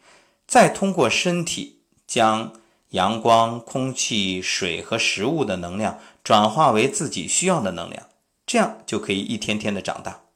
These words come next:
那么每个人都跑不了这样的规律，那为什么成长的过程当中却不一样啊？你看，有人很健壮，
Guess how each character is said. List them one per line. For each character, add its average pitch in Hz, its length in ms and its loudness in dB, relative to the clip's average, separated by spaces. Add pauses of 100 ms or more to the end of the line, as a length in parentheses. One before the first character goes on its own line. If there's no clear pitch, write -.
(800)
那 190 100 2
么 180 160 2 (260)
每 120 200 4
个 165 120 6
人 139 300 2
都 175 360 4
跑 90 280 2
不 104 80 -2
了 95 200 2
这 113 120 -2
样 104 120 2
的 95 80 -2
规 214 240 4
律， - 380 2 (260)
那 - 120 4
为 254 140 6
什 135 200 2
么 143 200 0
成 143 240 -4
长 107 140 4
的 104 80 -2
过 113 140 0
程 107 160 -4
当 113 180 -2
中 117 160 -6
却 110 140 -8
不 113 140 -4
一 107 120 0
样 127 180 -4
啊？ 107 140 -16 (140)
你 110 100 -8
看， 120 200 -6 (200)
有 98 120 -2
人 131 120 0
很 104 160 -2
健 110 200 0
壮， 107 340 -6